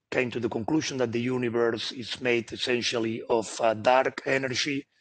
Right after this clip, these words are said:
and dark matter with ninety-five percent, uh, uh, unknown. And this is where the energy will concentrate, uh, in these decades. And we have a large number of missions here.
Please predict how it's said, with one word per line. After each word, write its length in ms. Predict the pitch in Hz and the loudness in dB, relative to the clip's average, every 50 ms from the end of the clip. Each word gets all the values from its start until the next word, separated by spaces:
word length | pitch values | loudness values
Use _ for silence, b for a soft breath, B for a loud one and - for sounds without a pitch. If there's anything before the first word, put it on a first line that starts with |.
| _ _ _ _ _ _ - - | _ _ _ _ _ _ -4 -2
and 240 | 123 117 110 107 104 | 0 0 0 2 2
dark 280 | 113 113 117 107 - | 4 4 4 2 -2
matter 520 | 113 113 123 131 127 - - 127 127 123 117 | 0 2 4 4 4 2 2 2 2 2 2
with 240 | 113 113 104 - 127 | 0 -4 -6 -4 0
ninety-five 680 | 135 143 165 165 127 147 127 - - 135 127 113 - | 0 2 2 0 -2 -6 -2 2 2 2 2 2 0
percent, 540 | - 127 117 - - 120 113 113 113 101 - - | -4 -6 -6 -4 -2 -2 -2 -2 -4 -6 -6 -4
uh, 280 | 117 113 113 110 113 - - - | -2 0 0 0 -2 -4 -4 -2
uh, 140 | 120 117 127 - | 0 2 2 2
unknown. 640 | 120 120 120 123 143 165 151 135 123 131 160 175 - _ _ _ _ _ _ _ _ _ _ | 0 0 -2 -2 0 2 2 2 2 0 -4 -10 -12 _ _ _ _ _ _ _ _ _ _
And 140 | - 120 113 | -10 -6 -2
this 180 | 123 127 113 135 | -2 0 0 0
is 120 | 123 107 | -2 -2
where 200 | 110 117 120 120 | 0 2 2 2
the 240 | 113 107 123 117 120 | 2 2 2 4 4
energy 420 | 120 120 120 117 107 - - 123 | 4 4 2 0 -2 -2 -4 -4
will 220 | 113 110 110 107 104 | -2 -2 -2 -2 0
concentrate, 840 | - 143 135 131 123 - - 120 107 - 127 123 117 120 110 - - | 0 2 2 2 0 -2 -6 -6 -4 -2 0 2 2 2 0 0 -2
uh, 200 | 117 110 110 107 - | 0 2 0 0 -2
in 160 | 131 117 117 | -4 -4 -4
these 200 | 107 117 113 95 | -4 -4 -4 -4
decades. 480 | 98 120 107 - 170 170 170 175 - 147 | -4 -4 0 2 4 4 4 4 2 0
And 80 | 131 | -2
we 80 | 127 117 | -2 -2
have 200 | - 127 117 127 | -2 0 0 2
a 40 | 123 | 4
large 380 | 127 139 151 151 151 127 - | 6 6 6 4 2 0 -2
number 320 | 135 135 135 131 123 120 117 | 0 0 0 2 2 2 0
of 160 | 107 - 147 | 0 -2 -4
missions 380 | 175 175 - - 175 156 - | -4 -2 -2 -4 -4 -6 -8
here. 400 | - - 147 139 139 135 135 135 | -8 -4 0 2 4 4 2 0